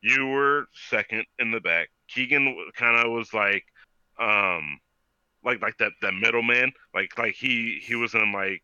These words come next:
he always had, like, a clean cut to Scotty.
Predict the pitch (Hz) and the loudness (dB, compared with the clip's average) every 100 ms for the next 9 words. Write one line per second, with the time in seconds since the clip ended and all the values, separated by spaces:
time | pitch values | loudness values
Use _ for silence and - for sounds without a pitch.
0 | _ - 117 117 117 131 113 110 - 90 | _ -6 0 2 2 2 2 2 0 -6
1 | - 123 120 117 104 - _ _ _ _ | -2 0 2 0 -4 -12 _ _ _ _
2 | _ - - 151 113 - 95 - 110 87 | _ -16 -4 -2 -2 -8 -14 -4 -2 -2
3 | 78 | -4